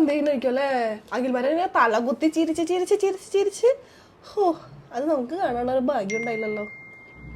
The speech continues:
അതിൻ്റെ അടിയിൽ വന്നിരിക്കുന്ന കമന്റുകൾ ഉണ്ടല്ലോ, "കൊച്ചിക്കാരോട് ബഹുമാനം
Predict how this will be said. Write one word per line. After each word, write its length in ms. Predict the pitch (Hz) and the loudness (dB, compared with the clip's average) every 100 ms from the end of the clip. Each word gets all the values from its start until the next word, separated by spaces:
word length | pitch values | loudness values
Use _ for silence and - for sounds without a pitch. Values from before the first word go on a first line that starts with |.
| 226 | -6
അതിൻ്റെ 260 | 220 294 311 | -2 2 2
അടിയിൽ 260 | 233 269 302 302 | 2 -2 0 0
വന്നിരിക്കുന്ന 440 | 254 247 262 302 - | -2 -4 -2 -2 -2
കമന്റുകൾ 500 | 226 196 208 226 233 277 | -4 -2 -4 -2 0 0
ഉണ്ടല്ലോ, 300 | 233 208 208 - - - | 0 -2 -4 -8 -6 0
"കൊച്ചിക്കാരോട് 680 | 339 453 466 427 403 403 403 311 | 6 8 8 6 4 6 6 4
ബഹുമാനം 420 | 240 262 311 339 | 2 2 4 4